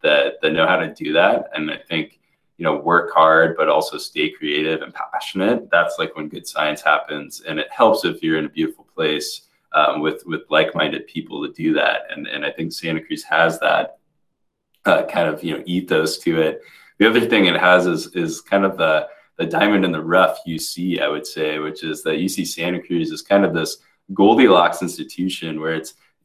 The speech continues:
large enough that it has, like, best-in-class resources, fantastic faculty, uh, you know, like, bioinformatics is, is obviously, uh, legendary, uh, since we were the first to sequence the human genome, but,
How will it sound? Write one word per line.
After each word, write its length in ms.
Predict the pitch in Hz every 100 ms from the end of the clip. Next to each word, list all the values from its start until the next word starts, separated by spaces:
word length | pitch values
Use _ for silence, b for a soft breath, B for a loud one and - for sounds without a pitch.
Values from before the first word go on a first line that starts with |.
| _
large 360 | 90 104 139 135
enough 320 | 101 90 87
that 120 | 87
it 120 | 82
has, 240 | 87 85 78
like, 260 | 73 -
best-in-class 640 | - 120 104 92 92 90 -
resources, 1000 | 101 107 107 101 98 - 92 90 85 -
fantastic 760 | 85 80 - 107 110 - 82
faculty, 960 | - 82 87 85 82 85 82 82 82 82
uh, 120 | 80
you 160 | 76 76
know, 280 | 76 71 -
like, 320 | 76 71 - _ _ _ -
bioinformatics 960 | 98 95 - 80 80 85 85 82 -
is, 160 | 76 -
is 200 | 80 76
obviously, 720 | 82 82 80 - - 78 73
uh, 240 | - 78 71
legendary, 840 | 82 92 82 78 78 78 80 80
uh, 140 | - -
since 300 | - 71 65
we 60 |
were 100 | 76
the 80 | 73 -
first 180 | 82 -
to 40 |
sequence 380 | - 80 78 78
the 80 | 73
human 220 | 80 78
genome, 520 | - 90 90 82 80
but, 260 | 78 76